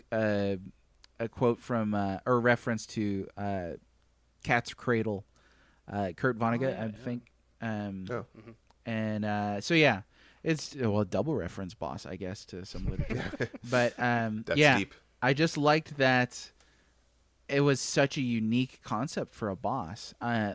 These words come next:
Speaker 1: like, when I was fighting, I was just, like, blown away that this was actually the boss that I was fighting, a shell of bodies.
Speaker 3: Well, again, that was a, them utilizing the three D power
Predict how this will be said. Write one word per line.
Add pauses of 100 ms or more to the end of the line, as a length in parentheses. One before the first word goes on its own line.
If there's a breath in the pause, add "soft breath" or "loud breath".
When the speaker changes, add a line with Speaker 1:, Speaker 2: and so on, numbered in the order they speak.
Speaker 1:
like,
when
I
was
fighting,
I
was
just,
like,
blown
away (400 soft breath)
that (160)
this
was
actually (380)
the
boss
that
I
was
fighting,
a
shell
of
bodies. (240 soft breath)
Speaker 3:
Well,
again,
that
was
a,
them
utilizing
the
three
D
power